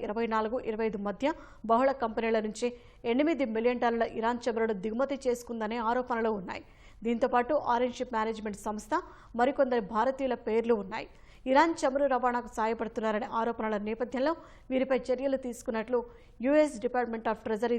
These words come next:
తెలిపింది. ఇరాన్కు చెందిన పలు ప్రైవేట్ ఎయిర్‌లైన్స్‌పై కూడా అమెరికా చర్యలు తీసుకుంది. ఇటీవల ఇజ్రాయెల్తో జరిగిన పన్నెండు రోజుల యుద్ధంలో ఇరాన్ ఓటమి నేపథ్యంలో సైనిక దళాలకు నిధులు సమకూర్చేందుకు టెహ్రాన్కు చమురు ద్వారా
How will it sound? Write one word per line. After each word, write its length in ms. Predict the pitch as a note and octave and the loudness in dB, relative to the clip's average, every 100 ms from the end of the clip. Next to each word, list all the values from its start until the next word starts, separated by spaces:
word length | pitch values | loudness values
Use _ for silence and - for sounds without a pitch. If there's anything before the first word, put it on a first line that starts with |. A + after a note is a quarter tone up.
| A3+ | 0
తెలిపింది. 400 | G3 F#3+ - - - - - A#3+ | -2 -6 -10 -12 -14 -20 -12 2
ఇరాన్కు 300 | A#3+ D#4+ D#4+ | 4 6 4
చెందిన 280 | D#4+ C4+ C4 B3+ | -2 -2 0 0
పలు 120 | A#3+ A3+ | -2 2
ప్రైవేట్ 320 | A3 A3+ A3+ - | 2 2 0 -2
ఎయిర్‌లైన్స్‌పై 480 | A3 A#3 A3 - G#3 G#3 | 0 0 0 -2 -4 0
కూడా 120 | C4 - A3 | 0 0 -2
అమెరికా 280 | A#3+ A#3+ B3+ A#3 | -2 -4 -4 -4
చర్యలు 260 | A#3+ C4+ C4+ | -2 -2 -2
తీసుకుంది. 420 | A3 - F#3 G3+ - - - - A#3+ | -6 -10 -12 -12 -14 -18 -20 -10 -4
ఇటీవల 380 | A#3 A#3+ A#3 - G#3 | 0 4 2 0 -8
ఇజ్రాయెల్తో 420 | - A#3+ A#3 A3+ | 0 2 2 0
జరిగిన 320 | A3 A3 A3 | -2 -2 -4
పన్నెండు 380 | G#3 G#3+ A3+ A3 | -4 -4 -2 -2
రోజుల 280 | A3 G#3 G#3+ G#3 | -2 -2 -4 -6
యుద్ధంలో 360 | G3 B3+ D4+ E4 - - - | -4 0 0 -2 -14 -20 -4
ఇరాన్ 280 | A#3 C4 B3 - A#3+ | 4 4 4 0 0
ఓటమి 280 | B3+ B3+ A#3 | 2 0 0
నేపథ్యంలో 540 | A3+ A3 G3 B3 A3+ A#3 - - - - | -2 -2 -4 -2 0 0 -6 -20 -6 2
సైనిక 360 | C#4+ D#4+ D#4+ | 2 2 0
దళాలకు 420 | C4+ B3+ A#3+ A#3 | 0 2 2 2
నిధులు 300 | A3 A3 A3+ | -2 0 0
సమకూర్చేందుకు 800 | G#3 G#3+ A3+ B3 - B3 B3 E4+ F4+ - - - | 0 -2 -2 -4 -2 -2 0 -4 -4 -12 -8 0
టెహ్రాన్కు 460 | B3+ C4+ B3+ B3+ | 4 4 2 0
చమురు 340 | G#3+ A#3+ A#3 D4 | -4 -2 2 0
ద్వారా 300 | C#4 C4 | 2 2